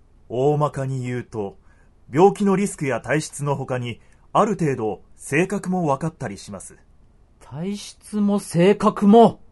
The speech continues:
Speaker 2: じゃあ、割と僕という人間がバレバレですね。
Speaker 1: 遺伝子でわかりますね。例えば、体質的に太りやすいかだけじゃなく、どんな食べ物があなたにとって太りやすいのか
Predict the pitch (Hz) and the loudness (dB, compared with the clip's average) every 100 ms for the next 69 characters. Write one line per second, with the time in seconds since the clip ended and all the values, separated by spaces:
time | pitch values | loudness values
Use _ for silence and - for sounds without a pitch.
0 | _ _ - 135 214 196 139 101 _ _ | _ _ -14 2 4 6 4 0 _ _
1 | _ _ 175 185 202 226 269 214 269 - | _ _ -4 2 4 4 2 2 0 2
2 | 254 196 165 160 170 160 170 175 170 170 | 4 6 4 2 2 2 2 0 0 0
3 | 170 156 247 240 294 330 147 110 139 - | 0 2 6 6 4 0 -4 -6 -8 -14
4 | - 135 151 165 151 127 135 120 127 127 | -8 -2 2 2 0 -4 0 0 0 -4
5 | 135 131 120 120 123 101 - _ _ 156 | -4 -6 -6 -4 -4 -6 -12 _ _ -2
6 | 196 170 127 107 - - _ _ 120 139 | 0 2 0 -2 -4 -18 _ _ -2 -2
7 | - - 135 127 127 123 - 156 160 170 | -4 -12 -10 -10 -10 -10 -6 -2 0 0
8 | 165 165 160 123 113 120 143 123 110 117 | 0 -4 -4 -4 -6 -6 -6 -6 -8 -10
9 | 110 92 - - _ 117 185 202 180 147 | -12 -16 -18 -20 _ 2 4 4 2 0
10 | 170 165 151 131 131 165 160 143 135 135 | 0 0 0 0 2 0 -2 -6 -8 -10
11 | - 113 - - 147 160 170 160 - 165 | -6 -8 -8 -6 -2 0 0 -2 -4 -6
12 | 147 113 - 113 | -4 -6 -6 -8